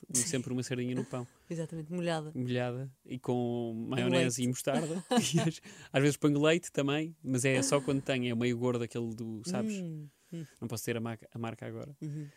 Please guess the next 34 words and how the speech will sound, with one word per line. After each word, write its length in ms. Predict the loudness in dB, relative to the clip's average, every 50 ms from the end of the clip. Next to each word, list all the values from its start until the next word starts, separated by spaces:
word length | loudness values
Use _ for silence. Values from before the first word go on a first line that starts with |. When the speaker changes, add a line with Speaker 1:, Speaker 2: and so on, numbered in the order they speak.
| _ _ _ _ _ _ -10
Speaker 2:
Sem 180 | -6 -4 -2
lactose. 560 | -2 -2 -4 -6 -10 -12 -12 -10 -12 -14 -16 -18 _ _ _ -20 -18
Speaker 1:
Sim, 180 | -14 -12 -12 -10
claro. 180 | -12 -12 -14 -16 _ _ -20 -16
Faz 140 | -16 -16 -14
todo 100 | -14 -14
sentido. 240 | -12 -6 0 4 6
Speaker 2:
E, 220 | 6 8 8 6 6
hum... 520 | 4 4 2 0 0 0 0 -2 -2 -4 -8 _ _ _ _ _ _ _ _
e 80 | -4 -2
pronto, 360 | 0 2 2 2 2 2 4
pá, 120 | 6 6
mas 140 | 6 6 4 4
não 80 | 2
comi 160 | 2 2 2 2
sardinhas, 560 | 4 4 2 4 4 2 2 2 0 -2 -2
foi 200 | -2 2 4 4
uma 100 | 4 4
falha 240 | 4 2 2 4 4
grande 280 | 4 4 4 2 0 -2 -2
porque, 680 | -4 -6 -6 -4 -2 0 2 4 4 4 6 4 4 2 0
Speaker 1:
Sim. 40 | 2
Speaker 2:
eh, 240 | 4 6 6 6 6
não 120 | 6 4 2
me 60 | 2
senti 240 | 2 0 -2 0 2
tão 180 | 4 4 4
contente 360 | 4 2 0 0 0 -2 -2
como 140 | -2 -2 -2 0
me 40 |
sentia 360 | 0 0 0 0 0 0 0 0
nos 140 | 0 0 0
outros. 260 | -2 -4 -6 -12 -20 -20 -14 -10
Speaker 1:
Ok. 240 | -8 -8 -8 -8 -8